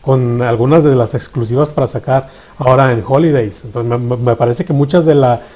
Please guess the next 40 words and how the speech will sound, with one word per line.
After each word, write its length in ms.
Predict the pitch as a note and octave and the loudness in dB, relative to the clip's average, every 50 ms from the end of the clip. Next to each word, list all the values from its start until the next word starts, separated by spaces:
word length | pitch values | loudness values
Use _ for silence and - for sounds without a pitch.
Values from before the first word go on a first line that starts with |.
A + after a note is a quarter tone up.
| - - | -14 -6
de 100 | - D#3+ | 0 2
los 140 | C#3 C3 - | 2 2 2
que 100 | - D#3+ | 0 -2
han 100 | C#3+ D3+ | 0 2
anunciado 560 | D#3+ E3 D#3 C#3+ C3+ - C#3 C3+ C#3+ D#3+ F#3 F3+ | 2 2 2 2 0 2 2 2 4 2 2 0
dicen, 400 | D3 D3+ C3+ D3 F3 E3 E3 E3 - - - - _ _ _ - | 0 -2 -2 0 0 -2 -2 -4 -8 -16 -20 -20 _ _ _ -4
eh, 720 | - C3+ C3 B2+ B2 B2 B2 C3 C3 B2+ B2+ D#3+ G3 A3 - | 0 2 2 4 4 2 2 0 0 -2 -4 -4 -6 -8 -8
mm, 240 | G#3 E3+ C#3 C3+ B2 A#2+ A2+ - - - - - | -6 -6 -4 -4 -4 -6 -8 -12 -16 -16 -6 -2
no 160 | F3 D#3+ E3 | 2 2 4
tienen 220 | - F3+ F#3 F3+ D#3+ | 4 6 4 4 4
fecha, 320 | - E3+ D3+ - - B2 | 4 2 2 2 0 -2
dicen 220 | A#2+ C#3+ C3 D#3+ D3+ | -2 -2 0 0 0
nada 160 | D3+ D3+ D3+ | 2 2 2
más, 280 | D#3 D#3+ D#3+ D3 - E3 | 4 2 2 0 0 -2
este, 640 | C#3+ C#3+ - - C#3 B2 A#2 A2+ A2+ A2+ - - - - - - _ _ - _ - - _ _ _ _ _ - - | -4 -4 -6 -8 -4 -2 -2 0 0 -2 -4 -6 -8 -18 -20 -20 _ _ -20 _ -20 -20 _ _ _ _ _ -14 -2
o 180 | - D3 D3 C3 | 4 4 4 6
sin 160 | A#2+ C#3+ C3+ | 6 4 2
fecha 260 | - F#3+ F3+ - A3 | 4 2 4 4 4
o 60 | F#3 | 4
dos 140 | D#3 D3 C3+ | 6 4 4
mil 140 | C#3 D3 D3+ | 4 4 4
veintiuno, 440 | E3 E3 D#3+ D#3 D3+ C#3 C3 A#2 - - - - - - | 4 2 2 2 0 0 0 -2 -4 -8 -14 -14 -4 2
pero 120 | D3+ C#3+ | 4 4
es 40 | D3 | 6
muy 120 | E3 E3+ F3 | 6 6 4
poca 720 | F3 F3+ E3+ D3+ E3 F3+ E3+ E3 D#3 D3 C#3 B2+ B2 - - - - - | 4 4 2 4 4 2 2 2 4 2 2 2 0 -4 -8 -18 -14 -6
la 100 | - C#3+ | -2 0
mercancía 520 | C3+ C3+ B2+ - C#3 B2 A2+ G#2+ D3 C#3+ C#3 | 2 2 2 0 0 -2 -2 0 0 -2 0
que 140 | - E3 C#3+ | 2 2 4
van 200 | C#3 C3+ C#3 C#3+ | 4 2 2 0
a 20 | |
tener 260 | C#3 - C3+ C3 C3 | -2 -2 -2 0 0
disponible 480 | C#3+ C#3 - D3+ C3+ B2+ B2+ B2+ C#3+ D3 | -2 -4 -4 -4 -2 0 0 0 0 0
para 380 | C#3+ - C3 A#2+ A2+ G#2+ G#2+ - - - - - - - | 0 0 0 0 0 -2 -6 -10 -12 -18 -20 -20 -10 -4
estas 320 | - C3 B2 - E3 C3+ B2+ | -2 -2 -2 0 -2 -2 0
navidades 520 | B2 A#2+ A#2 A2+ A2 B2 C#3+ D3+ C#3+ A#2+ | 0 0 2 2 2 0 0 0 0 -2
de 80 | A#2+ A2 | -2 -2
dos 180 | A2 G#2+ G#2+ | -4 -4 -4
mil 160 | A2+ A#2 A2 | -4 -4 -4
veinte. 320 | A2 G#2+ G#2 G2+ - - | -4 -6 -6 -8 -10 -14